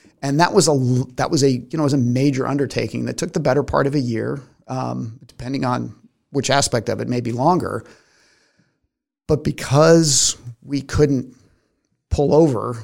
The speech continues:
for lack of a better word, we couldn't stop the car and pull over. We had to keep, you know, we had to keep going. And so we had just the regular business of the day to keep up with. Um, it was really important to have, um, uh, an external partner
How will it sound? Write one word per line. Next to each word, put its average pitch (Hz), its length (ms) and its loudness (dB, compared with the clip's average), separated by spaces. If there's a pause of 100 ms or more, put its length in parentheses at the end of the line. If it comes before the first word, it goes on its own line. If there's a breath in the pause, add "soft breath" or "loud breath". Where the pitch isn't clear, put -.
for - 160 -14
lack 120 260 -2
of 127 100 0
a 120 40 2
better 127 240 0
word, 117 300 -2
we 160 60 -6
couldn't 143 220 -2
stop 143 280 0
the - 80 -8
car 147 260 4
and 127 140 -2
pull 143 200 2
over. 117 500 2
We 135 200 -4
had 135 140 4
to 135 60 -2
keep, - 440 -2
you 151 80 -4
know, 120 80 -2
we 117 80 -4
had 127 160 2
to 123 60 -4
keep 127 180 -4
going. 143 300 2
And 120 100 -8
so - 80 -2
we 123 120 0
had 123 240 0
just 131 280 -2 (300)
the 135 80 0
regular 165 600 6 (360)
business 151 380 4
of 120 160 0
the 135 80 0
day 135 260 0
to 123 60 -6
keep 127 340 -6 (960)
up 156 220 2
with. 117 360 -4 (380 soft breath)
Um, 135 400 -6 (420)
it 151 80 6
was 151 160 6
really 175 500 6
important 131 480 0
to 113 100 -4
have, 113 640 -4
um, 113 460 -12 (960)
uh, 127 220 -2
an 123 140 -2
external 127 520 -4
partner 123 580 -6